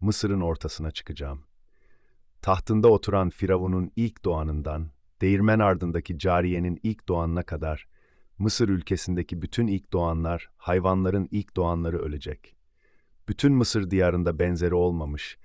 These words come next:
bir daha da olmayacak, büyük bir feryat kopacak. Ancak Yahve'nin Mısırlılarla İsrailliler arasında ayrım yaptığını mı bilesiniz?" diye, "İnsandan hayvana dek, İsrail'in çocuklarından hiçbirine karşı bir köpek havlamayacak,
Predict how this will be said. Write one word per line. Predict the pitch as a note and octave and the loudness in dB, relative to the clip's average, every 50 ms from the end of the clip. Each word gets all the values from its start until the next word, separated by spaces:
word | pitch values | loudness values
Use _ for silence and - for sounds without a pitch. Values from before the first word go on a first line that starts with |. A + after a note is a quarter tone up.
| - - | -14 -6
bir | F#2 G2+ A2+ G#2+ | 0 2 4 6
daha | A2+ G#2 G#2 G2+ | 6 6 6 4
da | F#2+ | 4
olmayacak, | F2+ E2 G2 G2 F#2 F2 E2 D#2 - - D2 C#2 - - - - _ - | 4 2 2 2 2 0 -2 -4 -4 -6 -8 -8 -10 -14 -20 -20 _ -6
büyük | F#2 F#2 F#2+ - - - | -4 -4 -4 -4 -4 -8
bir | E2+ | -8
feryat | - - E2+ E2 E2+ F2 E2 - | -6 -4 -4 -2 -2 -2 -4 -4
kopacak. | - - - - - - - - - - - - _ _ _ _ _ - - _ - _ _ - | -8 -14 -12 -12 -12 -12 -14 -14 -16 -18 -20 -20 _ _ _ _ _ -20 -20 _ -20 _ _ 0
Ancak | G2+ G#2+ F#2 A2+ G#2 - | 2 4 6 6 4 6
Yahve'nin | G#2 G2+ G2+ G#2 - A2 G2+ G2+ G2+ | 4 4 4 4 2 2 2 2 4
Mısırlılarla | F#2+ F#2+ F#2+ - - G#2+ G2+ G2 G2+ G#2 G2+ F#2+ F#2+ | 4 2 2 2 0 0 2 4 6 6 6 6 2
İsrailliler | F2+ - - - F2+ F2+ F#2 F#2 F#2 F#2 G2+ G2 | 0 -2 -2 0 2 2 2 2 2 2 4 4
arasında | G2 F#2 F2 E2 - - E2+ E2 - | 4 2 0 -2 -4 -4 -4 -4 -2
ayrım | - E2 E2 F#2 F#2+ F#2 | -2 -2 0 0 0 0
yaptığını | F2 E2+ - - - F2 E2 E2 | 0 -2 -4 -6 -6 -6 -4 -4
mı | D#2+ D#2+ D#2 C#2+ C#2+ | -4 -4 -4 -6 -6
bilesiniz?" | D#2+ D#2 F2 F2 - - F2 E2 D2+ C#2 - | -4 -2 -2 -2 -4 -4 -6 -6 -6 -8 -8
diye, | D#2 D2 C#2+ C#2+ C#2 - _ _ _ - _ _ - - _ _ _ - | -10 -8 -8 -8 -10 -12 _ _ _ -20 _ _ -20 -20 _ _ _ -4
"İnsandan | G2 G2+ F#2+ - - F#2+ F#2+ F#2+ G2 G2+ G2 | -2 0 0 0 0 0 2 4 4 4 2
hayvana | F2 F#2+ F2+ F2 E2 F2+ F2+ F2+ E2+ | 2 2 0 0 0 0 0 0 0
dek, | E2 E2 D#2 - - - - _ _ _ _ _ - | -2 -4 -4 -6 -12 -20 -20 _ _ _ _ _ -8
İsrail'in | F#2+ - - - G2+ F#2+ F#2 F2+ F#2 F2+ | -6 -6 -2 0 2 2 4 2 0 -2
çocuklarından | E2 - G2 F2 E2 E2 - - F2 E2+ E2+ E2+ D#2+ E2+ E2 | -2 -2 -4 -6 -6 -6 -6 -4 -4 -2 -2 -2 -2 -2 -4
hiçbirine | D2+ - - - - - G#2 G2 F#2 F#2 F2 | -4 -4 -6 -8 -6 -4 -4 -2 0 -2 -2
karşı | - - F2 D#2+ D#2 - - D#2 D2 | -2 -2 -4 -2 -2 -4 -6 -8 -6
bir | F2+ E2+ - | -6 -6 -8
köpek | - - G2 - - G#2+ G2+ - | -8 -8 -6 0 0 0 -2 -2
havlamayacak, | - - E2 D2 E2 E2+ E2 D#2+ D2+ D2 - - - - - - - | -4 -6 -4 -2 -2 -2 -2 -2 -4 -6 -8 -10 -10 -12 -12 -18 -20